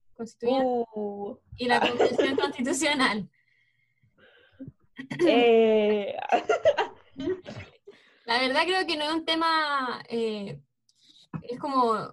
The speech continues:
Speaker 1: demasiado importante, además, porque como dice la Javi, eh, tenemos la posibilidad de que sea cualquier persona. Los requisitos esta vez para redactar la Constitución son solamente, eh, los dieciocho años, el ser chileno, el, o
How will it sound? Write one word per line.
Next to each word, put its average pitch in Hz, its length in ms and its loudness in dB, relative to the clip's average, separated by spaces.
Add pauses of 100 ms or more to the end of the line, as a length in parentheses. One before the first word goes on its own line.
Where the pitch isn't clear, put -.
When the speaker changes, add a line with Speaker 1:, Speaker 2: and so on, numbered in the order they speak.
(160)
Speaker 1:
demasiado 226 420 -2
importante, 294 640 -2
además, 214 400 -2
porque 233 260 -6
como 214 120 -6
dice 240 160 -8
la 247 140 -6
Javi, 247 480 -4
eh, - 140 -18
tenemos 285 280 -2
la 370 80 0
posibilidad 320 320 -2
de 320 60 -4
que 294 80 -8
sea 294 160 -2
cualquier 254 320 -4
persona. 190 500 -8 (580)
Los 226 140 0
requisitos 247 560 0
esta 294 240 0
vez 302 180 -2
para 240 520 0 (100)
redactar 220 460 -4
la 277 180 -2
Constitución 247 800 -4
son 269 340 -4
solamente, 277 760 -4
eh, 226 40 -2
los 220 300 -6
dieciocho 220 460 -6
años, 269 560 0
el 214 120 -6
ser 320 300 -6
chileno, 226 560 -2
el, 208 160 -8
o 196 160 -8